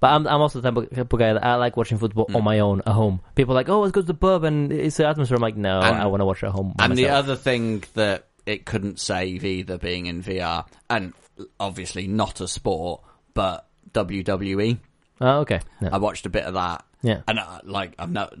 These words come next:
Speaker 2: I'm not into it.
Speaker 1: Well,
Speaker 2: And
Speaker 1: isn't that one that what's real and one is not real, right? Isn't there one type of wrestling which one is
Speaker 2: Yeah, th-, there's proper wrestling, and this is not proper wrestling.
Speaker 1: But proper wrestling
Speaker 2: This
Speaker 1: is
Speaker 2: is
Speaker 1: all right, isn't it?
Speaker 2: proper wrestling, yeah,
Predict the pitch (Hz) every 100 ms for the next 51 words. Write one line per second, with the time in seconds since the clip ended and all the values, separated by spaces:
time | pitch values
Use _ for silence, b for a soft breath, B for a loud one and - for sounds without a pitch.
0 | - 85 101 104 92 92 90 95 90 87
1 | - b b b b 123 127 247 233 254
2 | 254 220 214 190 160 175 - 170 156 139
3 | 139 135 123 151 110 92 90 - - 139
4 | 160 _ _ _ _ _ _ - 147 170
5 | 170 160 156 156 143 131 - 131 143 -
6 | 127 123 120 - 135 135 135 117 113 113
7 | - - 92 90 - 92 85 90 92 -
8 | 87 90 - - - 73 71 131 190 151
9 | 156 147 120 104 113 98 101 123 165 160
10 | 160 95 - 92 92 -